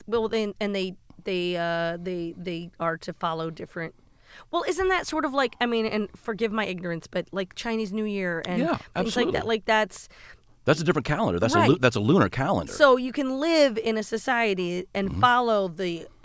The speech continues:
Speaker 1: calendar for
Speaker 2: Mm-hmm.
Speaker 1: li-, <laughs> you know, the, but then you also have these, this other calendar.
Speaker 2: That's right.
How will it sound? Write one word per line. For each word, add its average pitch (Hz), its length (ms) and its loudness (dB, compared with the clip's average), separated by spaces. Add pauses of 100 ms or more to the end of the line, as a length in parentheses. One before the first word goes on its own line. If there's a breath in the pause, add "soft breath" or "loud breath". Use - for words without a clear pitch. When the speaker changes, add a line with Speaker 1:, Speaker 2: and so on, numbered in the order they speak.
(120)
Speaker 1:
calendar 165 1160 -2 (160)
for 202 120 0
Speaker 2:
Mm-hmm. 185 200 -2
Speaker 1:
li-, 220 60 2
<laughs> 262 60 -2
you 262 100 -4
know, 269 140 6 (200)
the, 196 180 -6 (320 loud breath)
but 233 160 0
then 233 180 0
you 208 260 -2
also 180 580 -4 (140)
have 165 240 -8
these, 165 360 -12 (200)
this 160 380 -14
other 151 320 -8 (300)
calendar. 151 440 -10 (120)
Speaker 2:
That's - 160 -4
right. 73 160 -6